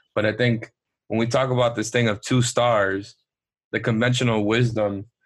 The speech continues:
is that you're talking about two guys who can go out there and get their own shot and do things for you by themselves, which is fine. Like, yes, you would like to have two of those guys, and that's probably what's gonna keep the Heat from getting into the later rounds of the playoffs. And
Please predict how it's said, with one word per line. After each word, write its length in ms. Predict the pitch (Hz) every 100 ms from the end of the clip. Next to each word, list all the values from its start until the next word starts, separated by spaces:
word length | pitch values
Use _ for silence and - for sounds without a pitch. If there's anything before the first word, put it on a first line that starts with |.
| _ -
is 160 | 107
that 160 | 101 104
you're 80 | 107
talking 260 | 117 113
about 220 | 113 104 101
two 240 | 123 117
guys 340 | 113 110 104
who 80 | 101
can 140 | 101 101
go 200 | 107 113
out 220 | 107 107
there 320 | 104 101 98 _ _ _
and 180 | 104 101
get 160 | 110
their 160 | 117 113
own 160 | 110 104
shot 400 | - 110 104 101
and 180 | 98
do 140 | 101 113
things 260 | 113 110
for 120 | 107 107
you 160 | 107
by 240 | 101 107 110
themselves, 640 | 104 - 110 98 101 - - _ _
which 160 | 135
is 80 | 147
fine. 320 | 147 165 143
Like, 220 | 120 110 113
yes, 400 | 127 120 120 - _ _ _
you 120 | - 117
would 100 | 117
like 200 | 120 143
to 100 | 117
have 240 | 110 107
two 140 | - 110
of 60 |
those 200 | 104 107
guys, 320 | 98 107 107
and 100 | 104
that's 140 | 107 107
probably 340 | - 113 113
what's 180 | 107 104
gonna 160 | - 107
keep 220 | 117 117
the 100 | 101
Heat 300 | 110 113 - _ _ _ _ _ _
from 640 | _ - 110 104 101 98 - 101
getting 280 | 110 110
into 200 | 110 104
the 80 | 107
later 360 | 101 113 123 117
rounds 340 | 107 107 104
of 80 | 104
the 80 | 98
playoffs. 500 | 107 104 101 101 -
And 200 | 101